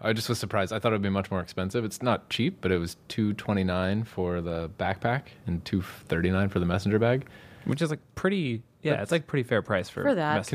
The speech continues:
Speaker 1: Considering
Speaker 2: bag.
Speaker 1: the
Speaker 3: Yeah.
Speaker 1: technology that's in it, that's, that's pretty impressive. Um,
Speaker 2: Yeah. It's easy
Speaker 1: that
Speaker 2: to spend
Speaker 1: part
Speaker 2: a lot more than that on just a,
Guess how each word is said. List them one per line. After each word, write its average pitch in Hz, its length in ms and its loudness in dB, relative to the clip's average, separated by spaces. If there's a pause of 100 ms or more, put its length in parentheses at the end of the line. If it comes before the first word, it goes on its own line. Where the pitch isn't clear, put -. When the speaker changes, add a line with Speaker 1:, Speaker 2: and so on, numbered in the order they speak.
Speaker 1:
Considering 151 220 4
Speaker 2:
bag. 202 100 4
Speaker 1:
the - 60 2
Speaker 3:
Yeah. 117 40 2
Speaker 1:
technology 117 360 0
that's 123 200 -4
in 131 80 -4
it, 139 140 -4
that's, - 220 -10
that's - 240 -12 (160)
pretty 107 160 0
impressive. 98 400 -4 (240)
Um, - 80 -4
Speaker 2:
Yeah. 113 200 4 (360)
It's 120 120 0
easy 110 200 -2
Speaker 1:
that 113 60 0
Speaker 2:
to - 60 -2
spend 127 180 0
Speaker 1:
part 117 40 0
Speaker 2:
a 110 40 2
lot 107 220 2
more 101 140 0
than 95 80 -4
that 92 160 -4
on 104 160 -4
just 101 180 -8
a, 90 160 0